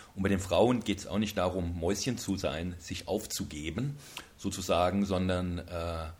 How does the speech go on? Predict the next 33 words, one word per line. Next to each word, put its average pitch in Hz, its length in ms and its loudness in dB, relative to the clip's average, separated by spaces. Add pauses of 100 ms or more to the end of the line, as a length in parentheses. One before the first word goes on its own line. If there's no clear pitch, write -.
(1040)
statt - 400 0
Aufgabe 110 840 4
auch 95 140 -2
mal 107 140 0
zu 98 100 -8
versuchen, 98 460 -2
vielleicht 92 420 -2
in, 90 300 -2 (240)
in 87 80 -6
das, 90 180 -2
was 95 160 -4
man 87 220 -4 (180)
Hingabe 87 600 0
nennt, 67 360 -12 (300)
reinzugehen, 73 500 -8 (100)
also 87 260 -4
annehmen. 82 580 4 (400)
Das - 100 -8
heißt, 92 180 -2
im - 120 -4
Prinzip 135 500 2
ist - 140 -6
es - 160 -6
für - 180 -4
beide 92 540 6 (400)
auch 87 80 -4
eine 104 100 2
Form 95 400 4
von 98 220 2
einer 92 240 -2 (1400)
spirituellen 107 680 4
Entwicklung, 92 600 -2
ja, 90 260 2